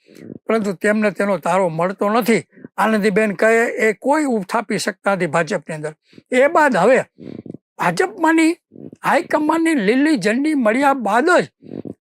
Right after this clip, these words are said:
પંકજભાઈ જોશીની નિમણૂક થયેલી છે, પરંતુ તે પ્રથમ દ્રષ્ટિએ ઉચ્ચ શૈક્ષણિક લાયકાતના માપદંડોને કારણે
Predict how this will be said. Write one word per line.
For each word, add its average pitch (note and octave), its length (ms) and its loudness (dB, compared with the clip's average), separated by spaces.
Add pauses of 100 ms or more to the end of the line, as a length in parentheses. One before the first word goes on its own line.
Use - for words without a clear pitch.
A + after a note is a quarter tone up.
પંકજભાઈ C#4 540 2
જોશીની A#3 640 0
નિમણૂક G#3 540 -2
થયેલી F#3 340 0
છે, - 340 0 (420)
પરંતુ G3+ 320 0
તે B3+ 260 0
પ્રથમ D#4 480 -2
દ્રષ્ટિએ C4+ 460 2 (680)
ઉચ્ચ F4 260 0
શૈક્ષણિક B3+ 680 0
લાયકાતના G#3+ 640 0
માપદંડોને F#3+ 840 -2
કારણે E3+ 500 -4